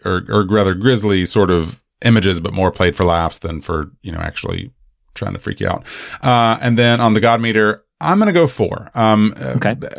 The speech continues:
Speaker 1: you know, my, my knee jerk might have actually been a little lower, but I want to be, uh, acknowledge the fact that I've seen it once, y'all have seen it a couple times. Like, you, you know, you saw some things that, that I didn't see on the surface there. Um,
Speaker 2: Mm-hmm.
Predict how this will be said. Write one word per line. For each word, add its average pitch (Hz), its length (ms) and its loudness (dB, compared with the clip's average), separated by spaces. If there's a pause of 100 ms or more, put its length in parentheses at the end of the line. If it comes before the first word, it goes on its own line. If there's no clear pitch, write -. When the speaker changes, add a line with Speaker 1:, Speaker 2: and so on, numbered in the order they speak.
(260)
Speaker 1:
you 143 160 0
know, 104 220 4
my, 107 240 2
my 107 240 0
knee 127 260 2
jerk 120 320 2
might 117 220 2
have 101 100 0
actually 110 260 0
been 101 120 -2
a 104 60 0
little 92 160 2
lower, 104 360 4
but 95 240 0
I 92 80 -4
want 92 220 -2
to 90 60 -8
be, 90 140 -2
uh, 90 120 -4 (880)
acknowledge 92 400 2
the 80 80 -4
fact 90 180 0
that 85 160 -6
I've 95 100 -2
seen 90 140 -4
it 87 60 -4
once, 87 260 2
y'all 92 60 4
have - 80 -4
seen 85 100 -4
it - 40 -6
a - 20 -12
couple - 180 -4
times. 85 340 -2
Like, 82 220 -4
you, - 320 -12 (640)
you - 240 -6
know, 92 320 -2
you 87 100 -4
saw 92 180 2
some 90 140 -8
things 87 220 -6
that, 92 140 -8 (100)
that 92 160 -6
I 95 80 -2
didn't 90 300 -6 (200)
see 98 300 -2
on 95 160 -4
the 90 80 -2
surface 92 300 0
there. 95 400 0
Um, 98 380 0
Speaker 2:
Mm-hmm. 104 140 -8